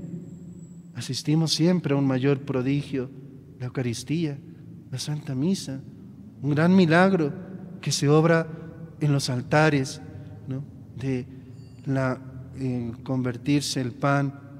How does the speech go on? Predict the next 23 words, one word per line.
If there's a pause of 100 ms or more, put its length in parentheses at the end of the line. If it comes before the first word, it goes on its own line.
(220)
y
el
vino (300)
en
el
cuerpo (600)
y
la
sangre
de
Cristo. (220)
Otro
gran
prodigio (880)
que
por
nuestra
falta
de
fe, (880)
nuestra
poca
fe,